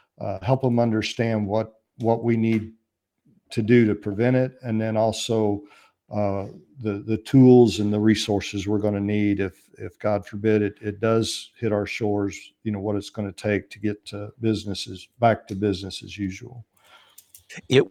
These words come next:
Speaker 2: would certainly be an impact that would be felt throughout the ag economy if we were to s-, get some of those, uh, terrible animal disease issues on our shores. Scott, I'm curious, the trade market access component, we're so good at raising pork, but we've gotta have enough buyers to,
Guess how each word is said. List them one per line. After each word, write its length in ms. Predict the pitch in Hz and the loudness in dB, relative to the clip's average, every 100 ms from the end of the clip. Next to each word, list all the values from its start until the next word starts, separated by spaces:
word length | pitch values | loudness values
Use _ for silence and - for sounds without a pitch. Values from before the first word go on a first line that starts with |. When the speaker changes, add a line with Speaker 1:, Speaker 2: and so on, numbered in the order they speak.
| _ | _
Speaker 2:
would 180 | 123 113 | -6 -4
certainly 580 | - - 147 131 123 117 | -4 2 2 4 2 2
be 220 | 90 117 | 2 2
an 80 | 104 | 2
impact 480 | 110 113 123 107 113 | 0 2 4 4 2
that 100 | 113 | 0
would 140 | 107 | -2
be 100 | 110 | -4
felt 320 | - 123 - | 2 2 2
throughout 400 | 101 104 113 135 | 0 2 4 2
the 160 | 110 - | 0 0
ag 300 | 107 110 98 | 2 0 -2
economy 640 | - 120 113 104 110 110 | -4 0 2 2 0 2
if 200 | 120 - | 2 2
we 140 | 113 104 | -2 2
were 220 | 110 107 | 4 4
to 20 | |
s-, 140 | 98 | 2
get 200 | - 120 | 0 0
some 260 | - 104 101 | 0 -2 -2
of 160 | - 87 | -2 0
those, 300 | 98 95 - | 2 2 2
uh, 100 | 92 - | 0 2
terrible 340 | 113 104 104 | 2 2 0
animal 280 | 107 107 104 | 0 0 -4
disease 400 | 92 87 107 92 | -6 -4 -2 -2
issues 340 | 92 - 92 - | -2 -2 -4 2
on 160 | 110 110 | 2 4
our 180 | 92 90 | 2 0
shores. 400 | - 117 113 - - - - | 2 4 4 0 -8 -12 -6
Scott, 300 | - 165 - | 4 4 4
I'm 120 | 131 | 0
curious, 420 | - 135 107 85 | 4 6 6 2
the 80 | 117 | -2
trade 560 | - - 156 160 143 117 - | -4 2 4 4 0 -6 -10
market 460 | 123 143 139 - - | 0 2 4 2 2
access 480 | 110 107 - 98 - | 0 0 0 0 0
component, 500 | 107 95 107 98 98 | -4 2 2 2 2
we're 300 | 139 160 143 | 4 4 4
so 340 | - - 151 | 0 0 2
good 180 | 143 139 | 6 4
at 80 | 107 | 4
raising 320 | 131 123 117 | 2 2 -2
pork, 320 | - 120 117 - | 2 2 2 -2
but 80 | - | -8
we've 160 | - | -4
gotta 240 | - 131 135 | -2 0 0
have 240 | 113 104 | 2 0
enough 240 | 98 98 95 | 0 -2 0
buyers 720 | 98 107 117 82 80 - - | 4 6 4 2 -2 -6 -4
to, 260 | 101 92 | 0 0